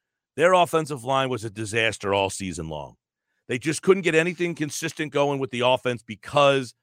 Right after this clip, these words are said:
that offensive line was such a problem. And getting to Tom Brady for Dallas against this line is gonna be key.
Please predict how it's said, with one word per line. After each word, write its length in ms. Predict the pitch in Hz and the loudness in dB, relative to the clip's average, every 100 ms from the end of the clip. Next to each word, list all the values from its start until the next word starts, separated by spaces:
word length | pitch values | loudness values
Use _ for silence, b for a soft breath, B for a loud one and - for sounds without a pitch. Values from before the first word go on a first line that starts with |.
| _ _ - | _ _ 0
that 160 | 123 | 2
offensive 440 | 131 127 123 113 107 | 2 0 -4 -6 -6
line 220 | 104 104 | -4 -4
was 140 | 87 | -8
such 300 | - 120 - | -6 -4 -6
a 40 | 98 | -10
problem. 500 | - 78 69 58 _ _ _ _ _ _ _ _ _ _ _ _ _ _ _ | -8 -6 -6 -10 _ _ _ _ _ _ _ _ _ _ _ _ _ _ _
And 160 | 120 127 | -8 0
getting 280 | 151 175 196 | 4 4 2
to 80 | 208 | 0
Tom 300 | 175 170 160 | 2 2 2
Brady 300 | 170 196 160 | 2 2 0
for 160 | 147 | -8
Dallas 460 | 143 160 180 151 - | -2 0 2 0 -6
against 280 | 117 143 - | -8 -8 -6
this 200 | 156 131 | -10 -4
line 280 | 156 170 127 | 0 0 -2
is 100 | - | -6
gonna 180 | 131 | -8
be 100 | 135 | -8
key. 360 | - 170 143 | -4 -2 -2